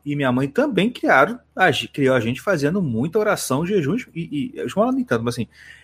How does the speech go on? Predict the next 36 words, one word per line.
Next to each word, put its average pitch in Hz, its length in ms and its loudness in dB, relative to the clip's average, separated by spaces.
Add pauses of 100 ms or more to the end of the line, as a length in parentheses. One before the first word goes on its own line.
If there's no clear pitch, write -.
(140)
oração 131 360 6
e 165 40 6
jejum, 240 260 8
sim. 220 340 4 (400)
O 160 100 0
problema, 165 560 4
cara, 147 260 4
é - 20 2
que 139 160 -2
hoje 185 180 2
em 175 100 0
dia 120 380 -2
isso 139 200 -4
tá - 400 -2
ausente. 151 1500 2 (1800)
Tá 117 60 -2
entendendo? 120 360 0
Ausente. 165 800 2 (120)
Eu 135 100 0
não 131 40 -2
tô 226 120 6
falando 226 240 2
pra 226 100 2
você, 202 320 2
me 196 80 0
falar, 202 200 -2
ah, 285 60 -2
não 262 60 -4
me 208 120 0
fala 262 340 2
se 262 140 -4
alguém 196 420 0
quando 202 160 0
você 190 140 0
era 202 80 4
criança. 170 420 0